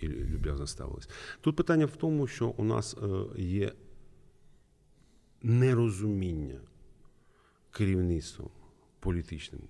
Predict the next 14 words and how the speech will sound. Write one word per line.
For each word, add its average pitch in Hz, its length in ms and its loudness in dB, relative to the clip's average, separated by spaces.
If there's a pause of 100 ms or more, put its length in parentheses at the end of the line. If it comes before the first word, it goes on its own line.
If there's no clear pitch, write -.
(260)
скажімо 76 440 -10
так, 67 280 -12
країни, 98 460 -6
парламентом, 76 680 -6 (600)
того, 104 240 -2
що - 180 -4
цю - 240 -8
ситуацію 87 640 -6
треба, 80 540 -4 (180)
е, 80 360 -6 (920)
розрулювати 95 680 0
і 82 460 -8
якомога 82 440 -4
швидше. - 420 -14